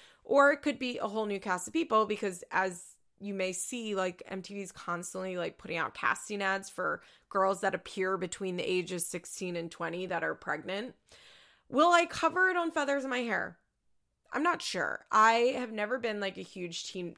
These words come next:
Sixteen and Pregnant fan, as I've talked about on this podcast. I don't love, like, one-off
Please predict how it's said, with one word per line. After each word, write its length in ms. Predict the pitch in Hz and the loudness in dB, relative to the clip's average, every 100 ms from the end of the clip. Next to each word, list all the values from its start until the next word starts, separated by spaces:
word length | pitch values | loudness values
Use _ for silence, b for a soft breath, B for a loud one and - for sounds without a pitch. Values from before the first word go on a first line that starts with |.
| _ - | _ -10
Sixteen 420 | 214 226 - 220 | -4 -4 -2 -4
and 100 | 190 | -2
Pregnant 340 | 196 185 - | -4 -6 -8
fan, 500 | - - 165 175 226 - | -10 -8 -4 -2 -4 -6
as 160 | - 190 | -6 -4
I've 160 | 175 | -6
talked 300 | - - 165 | -6 -8 -6
about 160 | 180 185 | -6 -6
on 80 | 170 | -6
this 160 | 170 | -10
podcast. 720 | - - 151 - 247 302 302 - B B B | -8 -4 -4 -2 0 0 0 -10 B B B
I 420 | - 202 196 190 170 | 4 4 4 0 -2
don't 340 | 196 190 214 - | -2 -2 -4 -10
love, 380 | 190 185 180 170 | -2 0 0 0
like, 200 | 185 170 | -2 -4
one-off 760 | 175 180 175 180 - 170 - | -6 -2 -2 -2 -2 -2 -4